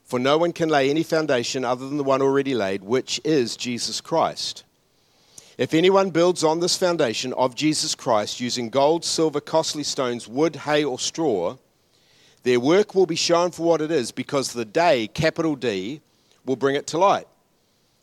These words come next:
Their work will be revealed with fire, and the fire will test the quality of each person's work.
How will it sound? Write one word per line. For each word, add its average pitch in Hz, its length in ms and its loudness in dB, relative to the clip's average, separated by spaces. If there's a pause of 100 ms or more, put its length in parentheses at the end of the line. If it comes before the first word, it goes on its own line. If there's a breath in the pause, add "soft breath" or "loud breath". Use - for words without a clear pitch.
(480)
Their 151 160 2
work 175 320 2
will 175 120 4
be 160 180 2
revealed 156 500 2
with 156 160 -4
fire, 143 500 4
and 135 140 -6
the 131 60 -4
fire 165 340 2
will 165 140 -2
test - 400 -2
the 135 40 -14
quality 156 460 0
of 127 80 -2
each 135 160 -8
person's 131 540 -4
work. 143 400 0